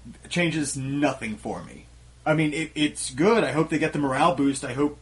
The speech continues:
you know, this trend continues as we're heading into the, uh, you know, <laughs> into the break when we are notorious for deciding to just throw up our hands and go, "Well, that was fun. What's next, folks?"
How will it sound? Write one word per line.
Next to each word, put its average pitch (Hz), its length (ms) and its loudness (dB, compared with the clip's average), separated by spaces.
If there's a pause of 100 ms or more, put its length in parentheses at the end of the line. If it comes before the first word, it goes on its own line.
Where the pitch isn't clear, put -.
(120)
you 143 80 0
know, 120 160 -4
this 127 220 -8
trend 139 320 -6
continues 143 580 -4
as 135 300 -2
we're 135 100 -6
heading 143 280 -4
into 139 340 -6
the, 123 220 -4
uh, 117 200 -4 (840)
you 139 120 -4
know, 127 280 0 (580)
<laughs> 180 60 -4 (520)
into 160 240 -4
the 139 80 -4
break 123 500 -6 (800)
when 123 580 -2 (300)
we 131 400 -6
are 120 420 0
notorious 127 600 0
for 131 140 -6
deciding 117 460 0
to 110 80 -8
just 120 220 -8
throw 131 160 -2
up 127 80 -2
our 123 80 0
hands 127 240 -4
and 123 100 -8
go, 131 100 -6
"Well, 208 400 4 (520)
that 170 240 12
was 139 240 -2
fun. 139 420 0
What's 156 240 4
next, 120 360 -4
folks?" - 480 -8